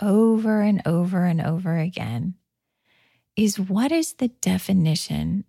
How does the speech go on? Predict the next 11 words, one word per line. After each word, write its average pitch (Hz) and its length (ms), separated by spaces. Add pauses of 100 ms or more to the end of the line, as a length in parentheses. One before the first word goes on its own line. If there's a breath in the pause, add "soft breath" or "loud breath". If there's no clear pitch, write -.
of 185 120
an 180 200
extraterrestrial, - 1500 (320)
of 196 100
an 185 80
alien? 220 560 (2000)
Now, 240 220
earlier 320 480
in 208 180
this 196 160
season, 190 720